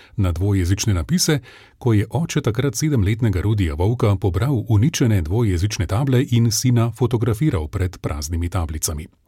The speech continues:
Vse dvojezične krajevne table, tarče zadnjega vandalizma,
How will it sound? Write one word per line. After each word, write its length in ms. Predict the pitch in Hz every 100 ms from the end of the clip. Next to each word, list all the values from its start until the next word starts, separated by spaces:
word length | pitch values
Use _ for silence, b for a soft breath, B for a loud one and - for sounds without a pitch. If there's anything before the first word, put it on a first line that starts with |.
| B B B B B -
Vse 320 | 101 - 104
dvojezične 720 | 85 101 95 82 110 - 107
krajevne 440 | - 92 92 85
table, 380 | 76 90 92 127 110 B B B
tarče 460 | - 123 160 - 143
zadnjega 440 | 104 110 127 117
vandalizma, 580 | 107 95 82 131 131 147